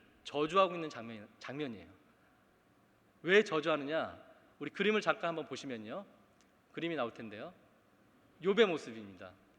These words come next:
일 장에서는 저렇게 욥이 이렇게 흐뭇하게 바라보잖아요. 욥은, 어, 일 장에 이런 내용이 나옵니다. "정말 동방이 최고의 부자였다. 모든 것을 갖춘 사람이었다."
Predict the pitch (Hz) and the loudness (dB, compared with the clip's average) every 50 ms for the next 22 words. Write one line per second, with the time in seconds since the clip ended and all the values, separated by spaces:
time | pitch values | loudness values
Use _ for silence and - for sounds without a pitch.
0 | _ _ _ _ _ _ _ _ _ _ _ _ - 190 220 233 226 - 254 247 | _ _ _ _ _ _ _ _ _ _ _ _ -4 0 0 0 6 8 8 8
1 | 247 233 220 233 214 226 233 214 - - 185 190 - 196 165 160 160 170 220 214 | 8 6 4 4 2 2 2 2 2 0 -2 0 0 0 0 0 0 0 -2 -2
2 | 156 113 90 90 - - - - - - _ _ _ _ _ _ _ _ - - | -2 -2 -4 -10 -16 -20 -20 -20 -20 -20 _ _ _ _ _ _ _ _ -10 -6
3 | 143 131 117 117 - - - - - - - 226 220 254 262 254 247 226 226 208 | -4 -4 -4 -6 -8 -16 -20 -20 -20 -14 -8 -2 0 2 2 2 2 2 2 2
4 | 196 - 139 139 139 131 117 - 110 98 92 92 92 101 - _ _ _ _ _ | 2 0 2 0 0 0 -2 -8 -10 -12 -12 -16 -18 -20 -20 _ _ _ _ _
5 | _ _ _ _ _ _ _ _ - 170 196 202 226 233 226 202 160 - - - | _ _ _ _ _ _ _ _ -2 0 0 4 4 4 4 4 0 -4 -10 -16
6 | - - - 147 139 139 135 135 135 - 170 170 180 - 214 208 202 202 196 180 | -16 -14 -12 -8 -6 -6 -6 -6 -8 -6 -6 -6 2 6 6 6 6 6 2 2
7 | 160 147 170 175 165 151 147 139 135 131 120 110 104 104 101 120 - - 151 170 | 2 0 0 0 0 -2 -4 -4 -4 -6 -8 -8 -10 -12 -14 -16 -10 -8 -4 -2
8 | 202 220 226 226 226 208 - 165 170 175 190 190 190 190 - 285 254 269 240 - | 2 6 8 8 8 8 4 -2 0 2 2 0 0 0 -4 0 2 0 0 0
9 | 143 127 151 135 117 - 104 95 - - - - - _ _ _ _ _ _ _ | -2 -2 -2 -2 -2 -4 -8 -10 -10 -12 -20 -20 -20 _ _ _ _ _ _ _
10 | _ _ _ 143 165 208 190 220 233 220 208 214 214 - 147 - - - 190 170 | _ _ _ 0 0 0 0 0 0 0 0 -2 0 -2 -4 -4 -2 -6 -8 -4
11 | 185 190 190 180 143 110 - - 104 95 87 | 0 0 0 0 -2 -8 -10 -10 -12 -12 -12